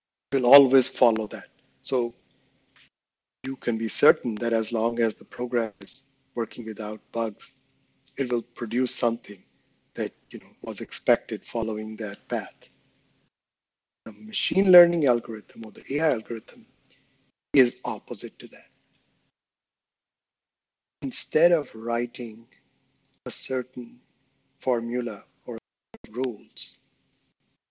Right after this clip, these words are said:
it actually looks at the observations of the data and learns from the patterns. And once it understands the distribution of the data,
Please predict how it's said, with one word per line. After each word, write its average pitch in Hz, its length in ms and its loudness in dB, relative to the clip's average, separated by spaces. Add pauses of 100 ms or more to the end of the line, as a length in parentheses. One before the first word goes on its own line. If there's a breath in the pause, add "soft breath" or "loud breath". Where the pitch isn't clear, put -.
(1040)
it - 240 -10
actually 131 480 -2 (180)
looks - 320 -6
at 110 280 -10 (240)
the - 120 -12
observations 117 840 -4
of 110 120 -14
the 113 80 -12
data 110 300 -12 (1120)
and 117 260 -2
learns 143 480 2
from 120 360 -2
the 113 120 -8
patterns. 143 720 -4 (1400)
And 120 320 -4 (500)
once 151 280 2
it - 120 -4
understands 131 640 -4
the 117 180 -6 (480)
distribution 139 720 -2
of - 180 -8
the - 60 -20
data, 107 320 -10